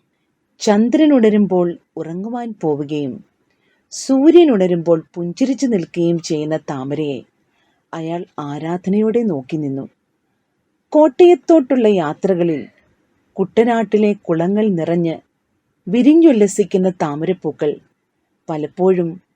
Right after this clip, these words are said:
അയാളുടെ സ്വപ്നത്തിലെ വിരുന്നുകാരായിരുന്നു. വീടിൻ്റെ മുറ്റത്തെ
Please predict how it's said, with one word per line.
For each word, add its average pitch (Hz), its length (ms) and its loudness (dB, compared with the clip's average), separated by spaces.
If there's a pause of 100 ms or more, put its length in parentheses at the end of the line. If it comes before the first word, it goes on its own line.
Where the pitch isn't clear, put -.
(340)
അയാളുടെ 240 480 -6
സ്വപ്നത്തിലെ 185 800 -6
വിരുന്നുകാരായിരുന്നു. 151 1120 -8 (1000)
വീടിൻ്റെ 320 540 6
മുറ്റത്തെ 180 640 -2